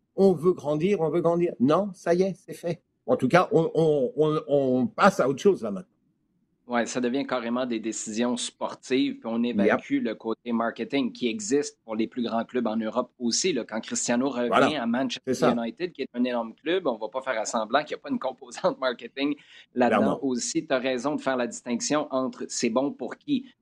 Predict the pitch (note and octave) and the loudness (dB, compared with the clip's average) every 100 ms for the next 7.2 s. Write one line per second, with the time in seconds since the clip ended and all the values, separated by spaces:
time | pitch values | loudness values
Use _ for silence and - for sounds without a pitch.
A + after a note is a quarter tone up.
0 | _ A2+ A2+ C3+ A#2+ A#2 C3 C3 - B2+ | _ -2 0 2 0 0 -2 -2 -6 -2
1 | C3+ C#3+ A#2+ A#2+ A2+ C3+ C3+ A#2 A2+ A2+ | 0 0 0 -2 -2 -2 -4 -4 -4 -2
2 | A#2+ A#2+ A#2 - - D#3+ E3 C3+ B2+ A#2 | -4 -2 -4 -6 -8 -6 -2 0 0 -2
3 | - D3 D#3+ B2 A#2 A#2 A#2+ A#2+ B2+ B2+ | -2 -2 0 -2 -2 -4 -4 -4 -4 -4
4 | A#2+ C#3 A#2+ - A2+ - C#3 A2+ A2+ A2 | -2 -2 -2 -8 -6 -2 -2 -2 -4 -4
5 | C3+ C3 - A2 A2 B2 A#2 G#2+ G#2+ - | -4 -6 -8 -8 -6 -2 -2 -2 -4 -4
6 | A#2+ B2 B2 _ _ _ - C3+ C3+ D3+ | -2 -4 -4 _ _ _ 0 0 2 0
7 | F#3+ | 0